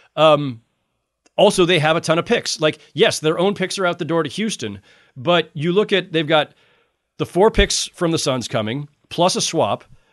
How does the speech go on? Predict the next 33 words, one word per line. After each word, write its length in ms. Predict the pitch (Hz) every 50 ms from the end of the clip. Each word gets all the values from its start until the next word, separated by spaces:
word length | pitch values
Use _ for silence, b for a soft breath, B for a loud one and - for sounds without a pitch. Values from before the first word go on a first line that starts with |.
| b
plus 300 | - - 175 190 202 -
a 40 | 190
Dallas 460 | 147 170 165 175 170 151 - - - -
first 300 | _ - 143 127 - -
rounder, 420 | 120 110 98 98 98 110 127 117 b b b b b b b _
plus 440 | - - 185 208 190 170 - -
two 280 | - - - - 196 185
Philly 320 | - - 185 175 156 151
first 260 | - - 120 110 - -
rounders. 480 | 120 113 104 98 95 95 92 - - -
So 180 | - - 170 160
that's, 400 | 160 175 180 170 - - - b b b b b
what, 180 | - 160 147 -
seven 340 | - - - 160 160 185
extra 240 | 180 170 - - 170
picks? 460 | - - 165 170 170 - - - - - _ _ _ _ _ _ _ _ _ _ _ _ _ _ _ _ _ _ _ _
And 160 | 156 160 156
while 260 | 165 165 170 170 165
the 400 | 139 131 139 170 165 135 147 139 127
Rockets 380 | 123 151 156 170 - 156 113
do, 240 | 113 127 160 165 165 -
s-, 240 | - - - - - 123 _ _
quote 240 | - - 180 180 165
unquote, 260 | 156 143 165 170 170
control 460 | - 143 131 - - - 151 160 165
the 80 | 156 170
Nets 400 | 170 170 160 165 - - - - _ _ _ -
drafts 340 | 120 151 170 170 170 -
for 120 | - - 165
the 60 | 165
next 160 | 165 165 -
several 260 | - 180 165 175 180
years, 320 | 170 170 175 180 170 -